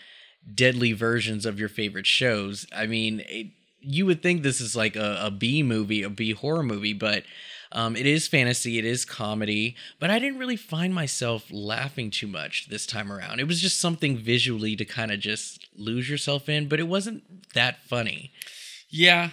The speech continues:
Speaker 2: I would agree with that. It's not, like, if this is the type of movie that if I were to watch it for the first time today, I don't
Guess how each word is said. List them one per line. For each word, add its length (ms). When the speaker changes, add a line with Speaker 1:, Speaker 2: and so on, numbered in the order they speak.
Speaker 2:
I 120
would 140
agree 280
with 140
that. 240
It's 260
not, 240
like, 180
if 120
this 220
is 80
the 100
type 220
of 80
movie 380
that 300
if 140
I 140
were 80
to 140
watch 300
it 100
for 100
the 120
first 300
time 220
today, 480
I 100
don't 300